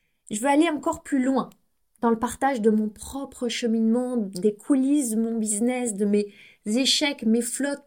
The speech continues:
mes succès, mes, mes échecs surtout, mes prises de conscience, mes réalisations, mes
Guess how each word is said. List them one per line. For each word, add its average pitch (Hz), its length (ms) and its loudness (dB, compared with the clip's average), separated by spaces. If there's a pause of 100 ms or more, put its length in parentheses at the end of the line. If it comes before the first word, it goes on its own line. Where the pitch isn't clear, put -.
(140)
mes 214 320 2
succès, 262 420 2
mes, 226 220 2
mes 247 280 2
échecs 302 380 -4
surtout, 269 460 -2
mes 233 160 0
prises 269 420 -4
de 254 100 -2
conscience, 254 540 -4
mes 214 120 0
réalisations, 247 920 -2 (480)
mes 233 340 4